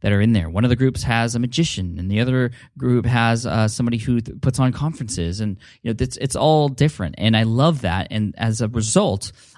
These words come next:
I'm able to help take my business to the next level. It's almost like having one giant mastermind group with fifteen people, except it's spread into three different sessions, and I just happen to be in each of those different three sessions,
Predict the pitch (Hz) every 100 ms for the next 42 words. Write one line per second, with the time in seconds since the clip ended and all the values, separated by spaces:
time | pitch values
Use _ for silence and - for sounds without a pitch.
0 | - 120 151 139 - 120 123 - 120 113
1 | 104 98 110 101 95 90 - - _ -
2 | 101 98 95 - 98 92 80 85 - -
3 | 113 107 - 135 143 139 123 110 113 113
4 | 107 110 104 107 104 127 104 101 - 92
5 | 95 92 95 85 - - 95 - 92 87
6 | - 98 92 - - 101 92 92 90 -
7 | 98 90 90 - 151 151 107 95 90 90
8 | 98 - 92 - 82 78 - 92 87 85
9 | 87 87 - - 90 95 139 - -